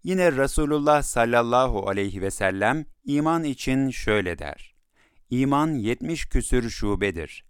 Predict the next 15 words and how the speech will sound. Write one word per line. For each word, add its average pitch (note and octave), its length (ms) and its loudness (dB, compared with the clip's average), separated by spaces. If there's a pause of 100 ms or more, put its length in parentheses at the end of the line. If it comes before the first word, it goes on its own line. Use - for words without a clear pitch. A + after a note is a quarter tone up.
(160)
En C#3+ 180 -2
yükseği A2+ 520 -2
kelime-i G2+ 540 -6
tevhid, A#2+ 460 -8 (360)
en E3+ 180 0
alt C#3+ 300 0
seviyesi B2+ 760 -4 (120)
yoldan C#3+ 580 0
eziyet A#2+ 440 -4
verici B2+ 320 -2
şeyleri A2+ 420 -4
kaldırmaktır. G2 960 -4 (520)
Haya C3+ 420 4
da G#2 120 0
imandandır." F2 1000 -4